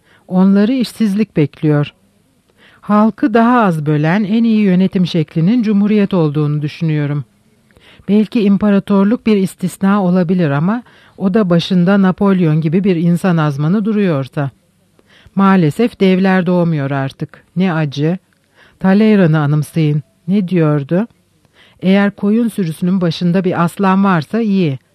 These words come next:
Ama eğer aslan sürüsünün başında bir koyun varsa kötü.'" Thiers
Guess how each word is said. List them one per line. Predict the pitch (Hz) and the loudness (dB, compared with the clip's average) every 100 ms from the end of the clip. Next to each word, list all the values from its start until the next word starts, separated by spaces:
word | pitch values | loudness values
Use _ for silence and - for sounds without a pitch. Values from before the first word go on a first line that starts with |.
| _ _ _ | _ _ _
Ama | 151 175 165 | -4 -4 0
eğer | 180 196 156 | 0 0 -2
aslan | 165 - 208 226 | -4 -2 -2 -2
sürüsünün | 220 170 - 170 156 | -4 -6 -4 -4 -2
başında | 165 - 165 160 | -4 -2 -4 -2
bir | 170 | -4
koyun | 180 170 180 165 | -2 0 0 0
varsa | 139 143 - 240 | -2 -4 -4 -2
kötü.'" | 202 165 165 139 _ _ _ _ _ _ _ _ _ _ _ _ | -2 -2 -4 -4 _ _ _ _ _ _ _ _ _ _ _ _
Thiers | - 214 175 226 | -2 2 2 -2